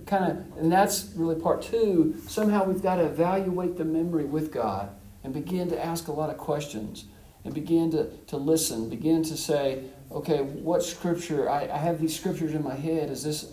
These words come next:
is this talking to this memory somehow? Is this helping me, um, advance this?" And so we'll look at some of those tools and then, and then work through it.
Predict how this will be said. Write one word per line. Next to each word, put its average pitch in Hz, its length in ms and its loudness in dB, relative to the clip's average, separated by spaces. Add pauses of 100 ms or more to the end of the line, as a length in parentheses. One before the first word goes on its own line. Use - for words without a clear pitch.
is 143 100 -6
this 156 140 0
talking 170 420 0
to 156 80 -2
this 147 220 -4
memory 156 380 0
somehow? 104 460 -6 (440)
Is - 140 -10
this 151 180 -4
helping 170 360 4
me, 143 320 -2 (240)
um, 131 520 -4
advance 147 540 -2
this?" 113 420 0
And 131 120 -4
so 165 120 2
we'll 160 180 8
look 196 160 2
at 196 100 0
some 170 180 0
of 160 80 6
those 156 180 6
tools 175 480 2 (320)
and 170 200 4
then, 180 520 0
and 170 180 4
then 190 300 2
work 190 260 2
through 190 300 4
it. - 240 -4